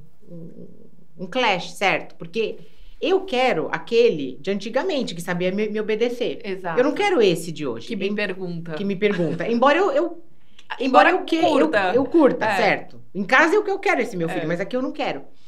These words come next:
Speaker 1: Então eu reclamo, eu falo, "Pá, esses jovens não sabem nada, não sabem fazer nada e tal." E o, e o, e o jovem quer alguém que me diga o que fazer, então fica aquele conflito. Só que a gente, pra fora, a gente fala,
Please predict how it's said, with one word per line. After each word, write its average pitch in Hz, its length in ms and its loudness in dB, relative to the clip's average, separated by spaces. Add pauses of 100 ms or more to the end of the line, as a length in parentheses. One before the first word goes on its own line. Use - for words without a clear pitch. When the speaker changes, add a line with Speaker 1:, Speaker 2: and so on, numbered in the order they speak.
(160)
Speaker 1:
Então 277 200 2
eu 285 80 4
reclamo, 285 480 -2
eu 180 80 -6
falo, 214 220 -10
"Pá, 370 380 -8
esses 285 240 -10
jovens 277 300 -6
não 262 80 -10
sabem 240 300 -8
nada, 220 520 -8
não 240 100 -10
sabem 294 260 -10
fazer 247 240 -10
nada 233 580 -10
e 190 60 -10
tal." - 300 -10 (280)
E 392 80 4
o, 349 180 2
e 277 140 2
o, 277 240 0
e 302 100 0
o 285 60 2
jovem 277 460 0
quer 311 160 -2
alguém 311 260 0
que 330 80 0
me 330 100 0
diga 349 160 -2
o 302 60 -4
que 330 100 -8
fazer, 320 260 -2
então 294 220 -2
fica 339 280 -8
aquele 320 240 -6
conflito. 294 560 -8
Só 247 160 -6
que 254 80 -6
a 269 40 -2
gente, 269 220 -6
pra - 240 -6
fora, 247 420 -6
a 226 60 -6
gente 254 240 -10
fala, 247 480 -8